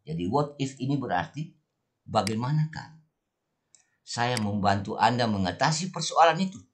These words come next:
Siapa tahu bisa saya bantu. Ya. What if. Jadi apakah sama mak-, sama maknanya, sama tujuannya dengan what can I do? May I help you? Dengan what if,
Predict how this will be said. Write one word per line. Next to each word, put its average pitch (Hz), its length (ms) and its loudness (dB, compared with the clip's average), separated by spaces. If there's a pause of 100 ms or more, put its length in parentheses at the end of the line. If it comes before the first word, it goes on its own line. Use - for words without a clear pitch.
(540)
Siapa - 320 -12
tahu 147 400 2
bisa - 240 -6
saya 104 160 2
bantu. 87 320 0 (1300)
Ya. 175 240 -12 (1300)
What 98 320 -2
if. - 400 -8
Jadi 113 320 -2
apakah 269 400 4
sama 135 240 6
mak-, 135 320 0
sama 214 240 2
maknanya, 147 560 0
sama 165 320 -4
tujuannya 113 480 -4
dengan 104 320 -12
what 127 160 -2
can 123 240 -8
I 92 160 -8
do? 151 240 -10 (480)
May 95 160 -2
I 82 160 -4
help 76 320 -10
you? - 160 -8 (320)
Dengan 92 400 -4
what 82 160 -4
if, 135 400 -6